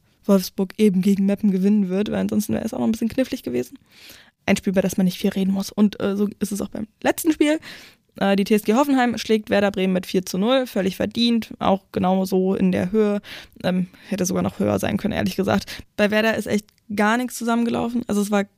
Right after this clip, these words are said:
ganz, ganz furchtbar. Aber ey, Klassenerhalt! Mega gut! Und, äh, ja, nicht nur der einzige am Wochenende, die Männers haben auch die Klasse gehalten und das war richtig schön. Dann sind einige Spielerinnen, Nina Lürsen unter anderem, auch bei diesem Chorteo durch die Bremer Innenstadt oder durch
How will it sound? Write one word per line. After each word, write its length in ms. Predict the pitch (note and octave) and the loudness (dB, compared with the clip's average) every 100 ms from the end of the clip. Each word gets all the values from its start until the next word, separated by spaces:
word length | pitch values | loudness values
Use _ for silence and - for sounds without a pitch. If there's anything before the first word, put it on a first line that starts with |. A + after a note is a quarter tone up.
| _ _ _ | _ _ _
ganz, 300 | - A3 C4 | -2 0 0
ganz 280 | - A#3 A#3 | 0 0 0
furchtbar. 520 | - A3 A3 A3+ A#3+ - - - | 0 0 2 0 0 -4 -16 -2
Aber 320 | G#3+ B3 D4+ - | 0 2 0 2
ey, 200 | G#3+ D4+ G#4 _ _ - | 2 0 -4 _ _ -2
Klassenerhalt! 840 | - E4+ C5 B4+ F#4 G#3 F#3 - _ _ _ | 0 2 2 2 4 2 0 -6 _ _ _
Mega 580 | A3+ C#4 F#4 G4+ F4+ F4+ | 0 2 2 2 2 0
gut! 380 | D#4+ F#4 C4+ - | 0 0 0 -2
Und, 240 | A3+ A3+ | -2 0
äh, 200 | B3+ - | 0 0
ja, 140 | A#3+ A#3+ | 2 2
nicht 140 | A#3 | 2
nur 80 | B3 | 2
der 360 | G#3+ - - - | 2 0 -2 0
einzige 480 | G#3+ B3+ E4 E4 - | 0 0 0 0 2
am 140 | D4+ | 0
Wochenende, 340 | D#4 D4+ D4+ | 0 0 0
die 80 | C#4+ | 2
Männers 280 | A3+ A#3 B3+ | 2 0 0
haben 120 | A#3+ | 0
auch 60 | A3+ | -2
die 80 | C4 | 0
Klasse 220 | C#4 C#4+ | -2 0
gehalten 400 | C#4+ D4 D4 C#4+ | 0 0 0 0
und 140 | A3+ - - | 0 -2 -2
das 140 | - A#3+ | 0 2
war 120 | A3+ | 0
richtig 280 | B3 C#4+ - | 0 -2 0
schön. 220 | A#3+ C4+ | 0 2
Dann 140 | G3+ | 2
sind 100 | G3+ | 0
einige 260 | G#3 G#3+ G#3+ | 2 2 0
Spielerinnen, 440 | - A#3+ C4 A3+ | 0 0 2 2
Nina 180 | A3 G#3+ | 2 2
Lürsen 320 | G#3 A#3+ D4+ | 2 2 0
unter 260 | A3+ A3 A3 | 0 0 2
anderem, 340 | G3+ G3+ G#3 - - | 0 2 0 -2 -2
auch 100 | G#3+ | 0
bei 80 | G#3+ | 2
diesem 240 | G#3 G3+ | 2 2
Chorteo 560 | G#3 G#3 A#3 - G3+ F#3+ | 0 0 0 0 0 2
durch 200 | F#3+ G#3 | 2 0
die 100 | G3+ | -2
Bremer 320 | - G3+ G3 | 0 0 2
Innenstadt 400 | F#3+ A#3 F#3+ F#3 | 2 2 0 0
oder 140 | G#3 | 0
durch 140 | G#3 | -2